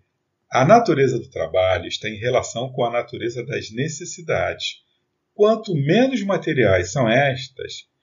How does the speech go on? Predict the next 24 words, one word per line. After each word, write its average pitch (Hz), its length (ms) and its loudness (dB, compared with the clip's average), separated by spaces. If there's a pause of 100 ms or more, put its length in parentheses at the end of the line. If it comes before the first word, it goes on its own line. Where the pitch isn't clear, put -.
(200)
menos 165 340 4
material 170 580 2
é 131 60 0
o 139 100 -4
trabalho. 170 600 0 (540)
Mas 104 280 -2
não 104 320 0
deduzais 107 680 -2
daí 101 480 0
que 208 160 -12
o 185 80 -6
homem 139 320 2
se 165 200 -14
conserve 98 920 -2 (380)
inativo 156 1120 0 (260)
e 226 280 4
inútil. 127 640 -6 (420)
A 113 120 2
ociosi-, 135 580 0 (280)
ociosidade, 107 1000 0
perdão, 127 420 -4 (260)
seria 131 440 -4
um 165 80 0
suplício, - 1080 -10